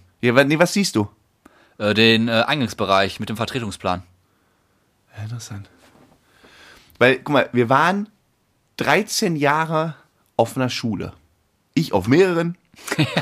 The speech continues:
Speaker 2: Ich,
Speaker 1: Vielleicht
Speaker 2: ich
Speaker 1: auch mal sechzehn Jahre.
Speaker 2: ich auf zwei.
Speaker 1: So. Ähm, und wenn man jetzt so sagt, meine
Speaker 2: Jetzt sehe ich uns
Speaker 1: Schulzeit
Speaker 2: zum Beispiel draußen Hacky-Sack spielen.
Speaker 1: Siehst du jetzt ja, ja, genau.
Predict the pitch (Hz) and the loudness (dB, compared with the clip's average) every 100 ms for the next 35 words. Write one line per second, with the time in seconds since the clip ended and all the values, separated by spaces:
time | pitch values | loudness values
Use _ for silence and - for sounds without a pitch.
0 | 202 - 175 165 - - - - - 131 | 0 2 2 -2 -6 -14 -14 -18 -2 4
1 | 120 - 113 107 160 - 196 131 131 131 | 6 6 4 4 4 2 2 4 4 4
2 | 143 - - 113 92 87 - 110 101 - | 0 -2 0 2 2 -2 -14 -16 -18 -6
3 | 107 90 - _ _ _ _ - 113 113 | -2 -2 -4 _ _ _ _ 2 4 4
4 | 117 113 - _ _ _ _ - 120 127 | 2 -2 -10 _ _ _ _ 0 2 2
5 | - _ _ _ _ _ 110 131 151 147 | -4 _ _ _ _ _ -2 2 2 0
6 | 135 147 127 135 151 - 117 127 147 - | -4 -4 0 0 -2 -2 0 4 2 4
7 | 165 175 156 143 151 - 143 139 135 131 | 2 2 0 2 2 0 -6 -4 -6 -8
8 | 139 113 - 85 - 87 87 _ _ _ | -8 -8 -6 -8 -8 -10 -12 _ _ _
9 | _ _ _ _ _ _ - 165 139 147 | _ _ _ _ _ _ -6 -2 -2 -2
10 | - 131 143 165 143 - | -2 0 0 0 -4 -4